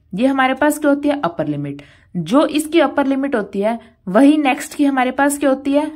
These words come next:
लोअर लिमिट। जैसे यहाँ पे देखिए, यहाँ पे हमारे पास क्या है, वन फ़ोर्टी इसकी अपर लिमिट है,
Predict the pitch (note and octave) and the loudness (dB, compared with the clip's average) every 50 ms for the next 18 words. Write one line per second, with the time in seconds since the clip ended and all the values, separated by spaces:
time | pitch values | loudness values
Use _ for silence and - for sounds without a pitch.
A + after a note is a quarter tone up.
0 | - G#3 F3 D3 C3+ B2+ C3+ C3+ C#3 C3+ C3+ C3 B2+ B2+ - - _ _ _ _ | -6 -2 -2 0 0 -2 -4 -6 -6 -8 -8 -10 -12 -14 -16 -20 _ _ _ _
1 | _ _ _ - E3+ D#3+ D#3 G3+ G3+ G3+ A#3 A3+ G#3+ A3 A3 C4 G#3 A3 A3+ A3+ | _ _ _ -10 -8 -4 -2 -2 0 0 0 0 0 0 0 -2 -2 -2 -4 -2
2 | A#3 A#3+ A#3 A3+ A3+ A3+ A3+ C#4 D4 C#4 C4+ C4 C4+ C4+ D4 D4 D4+ D4+ D4+ D4+ | -2 -2 0 0 0 0 2 0 0 2 0 0 0 2 2 2 2 0 0 -2
3 | D4+ D4+ D4+ C4 G3+ G3 G#3+ A3+ A#3+ - - C4 C4 B3+ C4+ C#4 C4 - - C#4+ | -2 -2 -2 -4 0 0 0 0 0 -2 0 0 0 0 0 -2 -2 -2 -2 -2
4 | C4 B3+ - C#4+ C4 C#4 C#4+ C#4+ D4 D4 C#4+ D4+ D4 C#4+ | -2 -2 -2 -4 -2 0 0 0 -2 -2 -2 -4 -4 -4